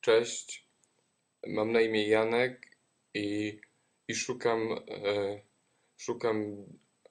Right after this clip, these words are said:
takiej osoby, która gdzieś na pewno jest,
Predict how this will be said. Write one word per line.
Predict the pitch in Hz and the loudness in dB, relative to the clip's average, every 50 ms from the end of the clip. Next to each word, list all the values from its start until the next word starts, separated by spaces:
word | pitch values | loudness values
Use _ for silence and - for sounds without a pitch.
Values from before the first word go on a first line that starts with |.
| - - | -8 -4
takiej | 110 107 107 113 113 110 - | -4 -4 -2 -2 -2 0 2
osoby, | 110 113 - - 135 135 131 - 110 104 101 101 98 95 - _ _ _ _ _ _ _ _ _ _ _ _ | 0 0 2 4 4 4 4 4 4 4 4 4 2 -2 -8 _ _ _ _ _ _ _ _ _ _ _ _
która | - - 113 110 110 | -2 2 4 4 4
gdzieś | 107 107 - 120 123 123 - 117 | 2 0 -6 -6 -4 -4 0 0
na | 120 117 | 0 0
pewno | 117 - 127 123 120 113 113 110 | 2 2 0 0 2 4 4 4
jest, | 110 110 113 120 117 110 107 - - - _ _ | 6 6 6 4 4 4 2 0 -6 -12 _ _